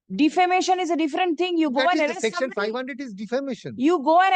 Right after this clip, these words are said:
Speaker 1: arrest somebody, and who has been defamed? The, the names of the persons as who lodged the complaint.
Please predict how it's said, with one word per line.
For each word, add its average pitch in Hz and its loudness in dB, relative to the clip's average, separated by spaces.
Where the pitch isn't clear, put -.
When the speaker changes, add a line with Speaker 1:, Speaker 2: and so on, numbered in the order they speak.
Speaker 1:
arrest 392 0
somebody, 349 2
and 381 0
who 320 0
has 381 2
been 381 -10
defamed? 359 -4
The, 294 -4
the 285 -4
names 320 -4
of 370 0
the 381 -4
persons 359 -4
as 349 -4
who 302 -6
lodged 349 -4
the 392 -14
complaint. 381 -10